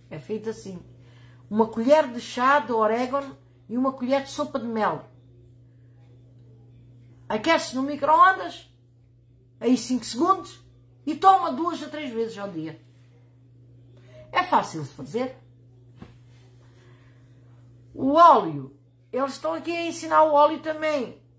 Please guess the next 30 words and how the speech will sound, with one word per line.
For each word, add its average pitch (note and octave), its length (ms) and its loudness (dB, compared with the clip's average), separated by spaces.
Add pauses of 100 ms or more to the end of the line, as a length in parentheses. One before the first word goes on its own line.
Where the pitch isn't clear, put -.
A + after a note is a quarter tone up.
(200)
O G3+ 80 -10
orégano C4+ 500 2
pode C#4 220 -2
ser C4+ 100 -6
indicado B3+ 360 -4
para A#3+ 180 0
a - 20 2
pele, D#4 480 2 (1500)
usando B3 500 2
para A3+ 480 -2 (120)
fazer B3+ 500 -4
inalações A#3+ 840 -2
e B3+ 60 -12
ser C#4 280 -6
ingerido B3+ 680 -6 (320)
em A3+ 100 -4
forma C#4+ 380 2
de C#4 80 -12
cápsula, G3+ 520 0
ajudando A3 460 -6
a - 20 -8
tratar A#3+ 440 -4
herpes C4+ 420 -2
labial, A3+ 640 0 (460)
candidíase, B3 840 0
dores B3+ 240 -6
muscular B3 580 -2
e A#3+ 80 -10
dores B3 200 -8
digestivas. G#3+ 880 -14